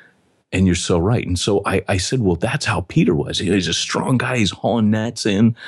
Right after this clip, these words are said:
And, uh, Steve, you're like Peter, man, as strong as you are. You know, Peter was the weakest of 'em all." And that just really appealed to him. And he, he understood he needed Jesus. You know, in that moment, we were, we were just sitting down talking,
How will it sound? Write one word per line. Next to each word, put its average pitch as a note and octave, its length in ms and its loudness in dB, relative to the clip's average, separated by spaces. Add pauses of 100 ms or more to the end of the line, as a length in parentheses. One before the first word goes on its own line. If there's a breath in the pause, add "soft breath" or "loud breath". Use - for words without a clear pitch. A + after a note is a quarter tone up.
(300 loud breath)
And, E2+ 320 0
uh, D#2+ 280 0 (300 loud breath)
Steve, A2+ 420 2
you're G2+ 100 2
like F#2+ 220 -4
Peter, G#2 340 0
man, E2+ 300 0
as F2 120 2
strong D3 520 -2
as G#2+ 160 2
you G2 180 2
are. E2 380 -2 (400 loud breath)
You E2+ 100 0
know, E2+ 140 2
Peter C3+ 260 2
was F2+ 220 2
the E2 80 -2
weakest F#2 420 0
of D#2 100 -2
'em D2+ 140 -2
all." D#2+ 300 0 (340 loud breath)
And A2 160 4
that G3+ 140 -2
just - 220 -2
really F#2 200 4
appealed G3+ 400 -2
to - 140 -4
him. D#2 180 -10 (500 loud breath)
And A2 120 2
he, A#2+ 180 4
he B2 160 2
understood G#2+ 540 0
he F2+ 100 2
needed E2 320 0
Jesus. - 680 -2 (100)
You F2 140 -2
know, E2+ 200 2
in F2 180 2
that A2 200 2
moment, G#2 400 0
we F2 160 0
were, F2 140 0
we F#2 200 -4
were F2 120 2
just F#2+ 300 0
sitting F#2+ 300 0
down G2+ 300 -2
talking, F#2+ 560 -4